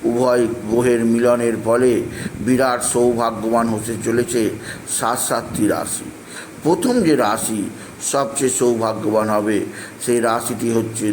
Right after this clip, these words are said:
ধনু রাশি। আপনি যদি ধনু রাশি হন, আপনার দীর্ঘদিনের হতাশা কাটবে, দীর্ঘদিনের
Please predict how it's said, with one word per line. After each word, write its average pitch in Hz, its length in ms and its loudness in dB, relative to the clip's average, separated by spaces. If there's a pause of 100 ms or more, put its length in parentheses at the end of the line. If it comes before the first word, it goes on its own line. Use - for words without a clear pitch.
(120)
ধনু 110 280 0
রাশি। 92 380 -4 (480)
আপনি 127 260 0
যদি 123 320 2 (100)
ধনু 120 320 2
রাশি 120 400 2
হন, 120 300 0 (380)
আপনার 117 560 0
দীর্ঘদিনের 120 920 2 (520)
হতাশা 127 460 0
কাটবে, 117 680 2 (460)
দীর্ঘদিনের 123 920 2